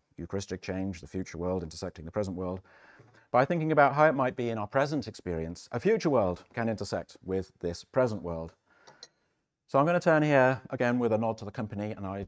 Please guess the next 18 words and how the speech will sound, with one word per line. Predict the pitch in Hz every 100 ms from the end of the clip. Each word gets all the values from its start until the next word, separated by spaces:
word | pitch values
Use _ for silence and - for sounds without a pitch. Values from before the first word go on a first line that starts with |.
| -
I, | 98 95 - 104
um, | 98 95 101 95
I |
hesitate | 98 117 117 117 101
to | 104
mi-, | 113
so, | - 127
even | 147 127 143 151 135
so | 120
much | 127 123
as | 107
use | 117 107
the | 101
expression | 95 - 107 95
Thomas | 104 98 98
Aquinas | 95 92 90 -
in |
the | 90 90